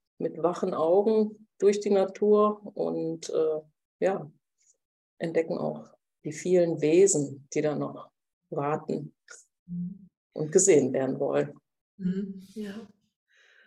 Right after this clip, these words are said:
Speaker 2: Hat das was mit dir auch zu tun, mit dem gesehen werden wollen?
Speaker 1: Hm. Ich arbeite lieber aus dem Hintergrund
Speaker 2: Mhm.
Speaker 1: <laughs> und zieh da die Fäden.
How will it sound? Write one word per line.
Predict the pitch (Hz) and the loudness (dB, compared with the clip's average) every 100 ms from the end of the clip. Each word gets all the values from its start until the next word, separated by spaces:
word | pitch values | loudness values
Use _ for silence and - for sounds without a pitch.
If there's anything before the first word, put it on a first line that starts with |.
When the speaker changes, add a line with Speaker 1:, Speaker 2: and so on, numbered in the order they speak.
| - | -6
Speaker 2:
Hat | 196 | -2
das | 214 214 | 0 0
was | 202 214 | 0 2
mit | 202 202 | 0 4
dir | 202 190 | 2 2
auch | 190 190 | -4 -6
zu | - 220 | -8 -8
tun, | - 190 214 262 226 | -2 0 0 -2 -4
mit | 202 | -2
dem | 202 196 | -2 0
gesehen | 190 180 190 202 | 0 2 2 2
werden | 208 208 202 202 | 0 -2 -4 -4
wollen? | 202 208 233 247 - _ _ _ _ _ - | -4 -2 -4 -4 -12 _ _ _ _ _ -6
Speaker 1:
Hm. | 302 262 269 - - _ _ _ _ _ _ _ - - - - _ _ _ | 0 2 2 0 -10 _ _ _ _ _ _ _ -14 -14 -16 -20 _ _ _
Ich | 240 214 - 180 | 0 0 0 2
arbeite | 190 190 185 185 190 | 4 6 6 4 4
lieber | 190 180 165 | 4 4 4
aus | 175 185 | 2 2
dem | 175 | -2
Hintergrund | 165 165 156 156 160 - - _ _ _ _ - - | -2 -2 -2 -2 -4 -8 -18 _ _ _ _ -10 -6
Speaker 2:
Mhm. | 190 190 - - _ _ | -6 -6 -10 -16 _ _
Speaker 1:
<laughs> | _ _ | _ _
und | 240 226 - | 4 4 4
zieh | - 185 185 | 2 4 2
da | 165 170 | 2 2
die | 170 160 | -2 -4
Fäden. | - 151 151 147 | -2 0 0 -4